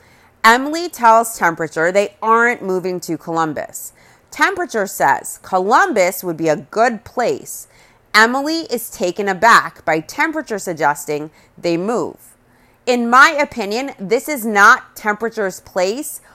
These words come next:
whatsoever. And he is crossing more boundaries than I can count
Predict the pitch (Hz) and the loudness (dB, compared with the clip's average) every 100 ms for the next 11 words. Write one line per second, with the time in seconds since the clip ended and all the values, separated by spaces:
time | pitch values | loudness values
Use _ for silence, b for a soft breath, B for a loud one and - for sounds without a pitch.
0 | b 175 175 190 226 269 - - - - | b -10 0 8 10 10 6 -6 -14 0
1 | 220 214 208 214 - - 214 151 135 - | 6 8 8 6 0 2 4 4 -4 -6
2 | b b - 185 196 277 339 - - 269 | b b -4 -4 -4 -6 -6 -6 2 4
3 | 277 - 165 156 175 196 233 240 277 311 | 4 2 -4 -4 -2 2 4 6 6 6
4 | 330 196 170 170 - b b - 170 185 | 6 0 0 -4 -8 b b -4 4 6
5 | 233 269 254 311 311 220 240 | 4 -2 -4 4 4 4 0